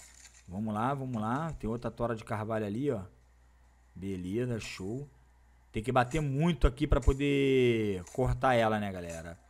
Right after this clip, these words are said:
Olha isso. Beleza, se eu não me engano, a gente consegue vinte peças aqui com mais aquela ali, trinta. Tá bom, não tá ruim não, né, galera? Tá ruim não. Vamos lá, depois a gente farma, farmar tudinho aqui, galera. Vamos farmar tudinho aqui, beleza?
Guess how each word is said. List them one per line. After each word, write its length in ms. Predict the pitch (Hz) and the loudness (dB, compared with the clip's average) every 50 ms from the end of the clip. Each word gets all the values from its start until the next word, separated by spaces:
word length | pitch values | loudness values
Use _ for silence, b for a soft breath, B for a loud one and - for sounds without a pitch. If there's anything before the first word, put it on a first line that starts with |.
| _ - _ _ - | _ -20 _ _ -10
Olha 200 | 92 101 113 120 | -4 0 2 2
isso. 400 | 117 107 98 87 - - - 87 82 - _ _ _ _ _ _ _ _ _ _ _ - - - - - _ _ _ _ - _ _ _ _ _ _ _ _ _ _ _ - - - - - - 98 | 2 2 0 -2 -6 -12 -14 -14 -14 -16 _ _ _ _ _ _ _ _ _ _ _ -20 -20 -20 -20 -20 _ _ _ _ -20 _ _ _ _ _ _ _ _ _ _ _ -20 -20 -20 -20 -20 -14 -8
Beleza, 360 | 95 101 104 98 98 95 - | -6 -4 -4 -4 -4 -6 -6
se 60 | - | -6
eu 40 | 127 | -6
não 80 | 139 143 | -4 -2
me 60 | 135 | -2
engano, 120 | 123 139 | -2 -2
a 40 | 156 | -4
gente 100 | 143 - | -4 -4
consegue 340 | 147 135 - 151 151 156 170 | -4 -4 -2 -2 -4 -4 -4
vinte 480 | 139 110 101 104 123 151 165 - - - | -6 -6 -6 -6 -6 -6 -6 -6 -8 -10
peças 480 | - - - 123 135 131 - 135 113 | -6 -2 0 0 2 0 -2 -4 -4
aqui 400 | 117 104 - - 123 131 139 - B B B B B B B - | -4 -6 -6 -4 -2 -2 -2 -4 B B B B B B B -8
com 100 | 147 139 | -4 0
mais 240 | 139 139 143 143 139 | 2 4 4 4 4
aquela 260 | 135 127 156 147 147 | 2 2 4 4 4
ali, 140 | 151 190 208 | 4 4 2
trinta. 500 | - - 190 175 180 180 165 - 113 101 | 2 2 4 4 4 2 0 -2 -6 -4
Tá 200 | - - 151 135 | 0 4 4 4
bom, 200 | 127 123 147 180 | 6 4 2 2
não 60 | 196 | 2
tá 120 | 180 165 147 | 2 2 2
ruim 160 | 147 143 123 | 4 2 2
não, 180 | 131 160 202 | 4 4 6
né, 100 | 226 190 | 6 6
galera? 320 | 156 131 107 101 95 92 95 | 6 4 4 2 0 -2 -4
Tá 140 | - - 127 | -4 -4 -2
ruim 180 | 127 131 120 | -2 0 -2
não. 300 | 107 104 110 139 180 202 - - - b b b b b b b b b b b _ - | -2 -2 -4 -6 -6 -8 -10 -16 -20 b b b b b b b b b b b _ -10
Vamos 200 | 87 107 135 143 | -8 -4 -2 0
lá, 140 | 135 113 107 | 0 0 0
depois 220 | 110 101 - 160 | 2 2 0 0
a 20 | |
gente 140 | 175 - 151 | 0 -4 -6
farma, 320 | - 156 143 147 143 139 123 | -4 -4 -4 -2 -4 -6 -6
farmar 340 | - 139 117 117 139 147 | -6 -6 -4 -4 -6 -8
tudinho 540 | 143 - - 170 143 120 101 107 147 165 160 | -10 -8 -8 -8 -8 -8 -8 -6 -6 -4 -4
aqui, 340 | 135 123 - - - 101 98 | -4 -6 -8 -12 -10 -10 -8
galera. 160 | 90 95 90 | -8 -8 -8
Vamos 160 | 98 110 117 | -8 -8 -8
farmar 300 | - 120 107 110 123 123 | -8 -6 -6 -6 -6 -8
tudinho 440 | 123 - 151 151 131 117 131 139 135 | -8 -10 -10 -10 -8 -8 -8 -6 -6
aqui, 300 | 120 127 - - 104 131 | -8 -8 -8 -6 -6 -4
beleza? 540 | 151 143 123 113 120 143 165 160 151 160 156 | -4 -4 -4 -4 -4 -4 -4 -4 -6 -10 -10